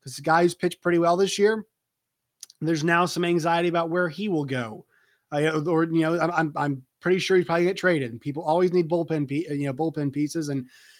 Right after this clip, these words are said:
that's a guy who can probably, you know, net the Nationals something in terms of, of a prospect or a player, whatever it is. You know, you got guys like Steve Cishek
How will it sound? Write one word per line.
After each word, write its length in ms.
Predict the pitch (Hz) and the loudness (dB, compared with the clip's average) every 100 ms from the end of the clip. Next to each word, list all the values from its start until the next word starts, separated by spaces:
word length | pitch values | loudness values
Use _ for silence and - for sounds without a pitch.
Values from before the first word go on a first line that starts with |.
| - | -4
that's 180 | 165 156 | -4 -2
a 40 | |
guy 200 | 160 165 | 4 6
who 60 | 165 | 6
can 140 | 160 | 2
probably, 280 | 151 156 156 | 2 2 2
you 100 | 165 | 2
know, 100 | 151 | 0
net 420 | 151 165 165 170 | 0 0 0 0
the 60 | 165 | 2
Nationals 580 | 165 165 151 170 170 147 | 2 0 0 0 0 2
something 380 | 175 160 175 165 | 0 2 2 2
in 80 | |
terms 300 | 165 170 160 | 2 0 0
of, 140 | 180 175 | 0 -2
of 140 | 170 | -4
a 40 | 160 | -4
prospect 600 | 180 165 - 147 123 139 | 0 0 0 -4 -4 -6
or 80 | |
a 60 | 135 | -8
player, 280 | - 175 156 | 0 2 2
whatever 320 | 160 160 160 | 0 0 0
it 60 | 156 | 0
is. 380 | 135 117 - - _ _ _ _ - | -2 -6 -12 -20 _ _ _ _ -6
You 80 | 143 | 4
know, 60 | |
you 100 | 165 | 6
got 220 | 175 180 160 | 8 6 8
guys 380 | 170 170 170 | 8 8 6
like 160 | 170 165 | 2 0
Steve 260 | - 175 160 | 0 0 2
Cishek 480 | 185 185 170 123 | 2 2 2 0